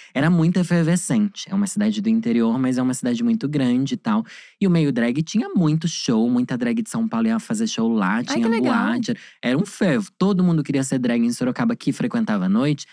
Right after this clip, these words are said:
Speaker 1: Era um, um hype muito grande, sabe? Uma coisa que hoje em dia o Brasil tá vivendo, Sorocaba vivia há muito tempo atrás.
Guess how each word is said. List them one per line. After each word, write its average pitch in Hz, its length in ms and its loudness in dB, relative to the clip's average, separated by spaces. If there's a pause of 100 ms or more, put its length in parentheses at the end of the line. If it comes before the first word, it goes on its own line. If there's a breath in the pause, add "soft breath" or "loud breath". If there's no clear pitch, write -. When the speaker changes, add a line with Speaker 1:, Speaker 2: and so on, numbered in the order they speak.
(220 soft breath)
Speaker 1:
Era 117 140 0
um, 147 260 2
um 143 120 0
hype 135 400 -2
muito 139 260 0
grande, 135 460 0
sabe? 95 400 0 (340 soft breath)
Uma 113 100 2
coisa 131 240 0
que - 80 -2
hoje 170 240 2
em 156 60 2
dia 135 160 2
o - 20 0
Brasil 120 320 0
tá 107 120 -2
vivendo, 104 340 0
Sorocaba 131 480 0
vivia 139 300 0
há 143 40 0
muito 147 220 -2
tempo 151 240 0
atrás. 151 560 0